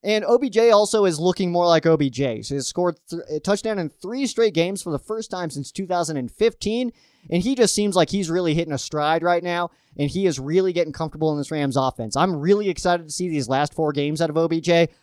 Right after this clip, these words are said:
I think we're gonna see some explosion here, okay? So playoffs are starting for fantasy football. If you guys have access to O B J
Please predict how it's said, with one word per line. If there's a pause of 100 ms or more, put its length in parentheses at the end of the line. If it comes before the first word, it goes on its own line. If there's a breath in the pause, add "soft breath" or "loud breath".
I
think
we're
gonna
see
some
explosion
here,
okay?
So (360 soft breath)
playoffs
are
starting
for
fantasy
football.
If
you
guys (180)
have
access
to
O
B
J